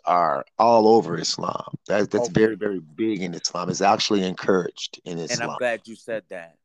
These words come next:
Speaker 1: It always has been since the days of the Prophet. The
Speaker 2: Okay.
Speaker 1: Prophet had, had, like, total of nine wives, and they were all, some of them, like, I think less than a quarter of them were Arabs. Some were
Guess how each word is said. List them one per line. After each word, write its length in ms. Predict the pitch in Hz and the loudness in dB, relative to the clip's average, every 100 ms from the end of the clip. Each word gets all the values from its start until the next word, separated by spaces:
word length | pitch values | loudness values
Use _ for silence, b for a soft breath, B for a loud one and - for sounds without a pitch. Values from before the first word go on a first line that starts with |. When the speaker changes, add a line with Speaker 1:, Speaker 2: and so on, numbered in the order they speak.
| _ - | _ -6
Speaker 1:
It 140 | 113 | 0
always 440 | 120 131 135 135 127 | 4 6 6 4 4
has 200 | 131 104 | 2 4
been 160 | 117 | 2
since 220 | 107 123 | 2 2
the 80 | - | 2
days 260 | 101 117 98 | 6 4 4
of 60 | |
the 80 | 101 | -2
Prophet. 520 | - 113 107 - - - _ _ _ _ - | 2 2 2 -2 -16 -20 _ _ _ _ -12
The 60 | 127 | -10
Speaker 2:
Okay. 80 | - | 0
Speaker 1:
Prophet 300 | 120 135 123 113 | 0 0 -6 -8
had, 300 | 117 104 104 87 | -6 -6 -8 -4
had, 160 | 101 | -2
like, 280 | 101 101 - - | 0 -2 -4 -2
total 220 | 123 147 | 4 4
of 80 | 104 | 4
nine 320 | 117 127 123 | 2 2 4
wives, 340 | 120 120 113 | 4 4 6
and 60 | 107 | 4
they 60 | 110 | 6
were 80 | 95 | 6
all, 440 | 113 117 104 98 b b b | 8 6 4 0 b b b
some 200 | - 131 | 0 4
of 40 | 117 | 6
them, 240 | 113 107 | 6 4
like, 240 | 101 95 - _ b b b b _ | 2 -2 -8 _ b b b b _
I 60 | 113 | -2
think 280 | 143 131 95 | 0 0 0
less 220 | 120 120 | 0 0
than 80 | 117 | -2
a 60 | |
quarter 320 | - 127 127 117 | 0 4 4 4
of 40 | |
them 160 | 107 101 | 2 0
were 120 | 101 | 0
Arabs. 400 | 107 98 - - | 0 0 -2 -4
Some 160 | 104 | -4
were 100 | 101 | -4